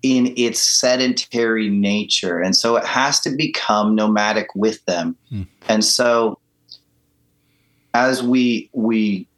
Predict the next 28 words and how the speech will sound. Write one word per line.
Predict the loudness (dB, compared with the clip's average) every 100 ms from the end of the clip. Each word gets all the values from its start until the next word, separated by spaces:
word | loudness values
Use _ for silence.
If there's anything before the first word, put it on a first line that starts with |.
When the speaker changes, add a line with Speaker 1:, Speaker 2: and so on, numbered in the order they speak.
| _ _ _ _ -20 -6 0
Speaker 1:
thought | 2 2
about | 2 2 0 0
this | -2 -2
and | -2
strategized | -2 2 2 0 0 0 0 -2
about | -2 0 0 0
this, | -2 0 -2 -6 _ -6
you | -2
know, | 2 0
we | -2 -2 0 0
were | 0 -2 -6 -4
very | -2 2 2 0 -2
careful | -2 -2 -2 -2 -2 -4 -10 _ _ _ _
of | 0 2 0 -4 -2
making | 0 2 0 0 -2
sure | 0 -2 0 0 0
that | 0 0 0 -4 _ _ _ _ _ _ _ -4
any, | -2 0 0 0 0 -2 -6 _ _ _ _ _ _ _ _ _ _ _ _ -20 -14 -4
any | -2 0 -2
approach | -4 -10 -2 0 0 0 -2
with | -2 -2
the | -6 0
gospel | 2 2 0 -4 -2 -2 -2
would | -2 0 0 -2 -2
be | -2 0
able | 0 0 0 -2
to | -2 -2
be | 0 0 0 -2